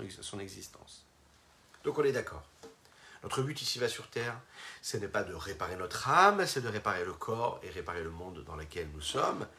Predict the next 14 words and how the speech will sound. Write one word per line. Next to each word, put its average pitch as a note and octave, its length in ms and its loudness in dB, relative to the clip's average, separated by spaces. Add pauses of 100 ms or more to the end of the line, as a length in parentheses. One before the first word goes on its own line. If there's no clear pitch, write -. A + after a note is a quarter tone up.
(340)
et D3 80 0
le C3 80 -2
monde F2 180 -8
qui A2 120 -10
nous B2+ 180 -6
entoure. C4 360 -6 (680)
C'est - 220 0
réellement - 420 0
ça - 220 0
en - 80 -2
fait. - 360 -14 (960)
Regardez A#2 320 -2
les A2 100 -4
mots G#2 220 -4